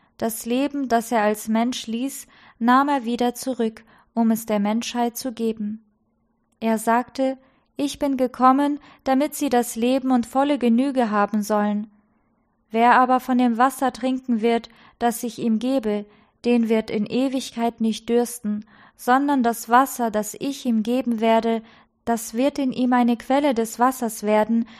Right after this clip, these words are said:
das in das ewige Leben quillt. Wer mein Fleisch isst und mein Blut trinkt, der hat das ewige Leben, und ich werde ihn am jüngsten Tage auferwecken.“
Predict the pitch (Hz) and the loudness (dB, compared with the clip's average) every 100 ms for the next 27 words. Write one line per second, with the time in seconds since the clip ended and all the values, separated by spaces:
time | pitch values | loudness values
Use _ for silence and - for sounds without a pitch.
0 | - - 240 254 233 233 226 - 269 277 | -10 -4 -2 0 2 2 0 -4 -2 -2
1 | 277 262 269 233 220 226 233 - - 220 | -2 -2 -2 0 2 0 -2 -6 -8 -6
2 | 202 220 - _ _ _ _ _ _ _ | -6 -12 -20 _ _ _ _ _ _ _
3 | _ _ _ _ _ 208 214 220 226 240 | _ _ _ _ _ -2 0 2 4 4
4 | 262 254 240 226 226 - - 240 262 - | 2 0 2 2 2 -2 -2 0 0 -6
5 | - - _ _ - 254 247 254 262 294 | -16 -20 _ _ 2 4 4 4 4 4
6 | 269 247 294 302 - 226 208 214 - - | 2 0 0 -2 -4 0 0 -2 -10 -20
7 | - - 233 233 254 277 240 - - 262 | -20 0 2 4 2 0 -2 -4 -2 0
8 | 254 226 214 214 226 214 214 220 _ _ | 0 0 0 2 0 0 -6 -8 _ _
9 | _ _ _ - 220 226 196 220 247 269 | _ _ _ -4 -2 -2 0 4 4 2
10 | - 262 262 254 262 294 - 254 233 240 | 2 4 4 4 2 0 -4 -2 -2 0
11 | 240 247 247 220 226 226 220 208 214 214 | 0 0 0 0 0 -2 -2 -2 -2 -2
12 | 220 220 | -4 -4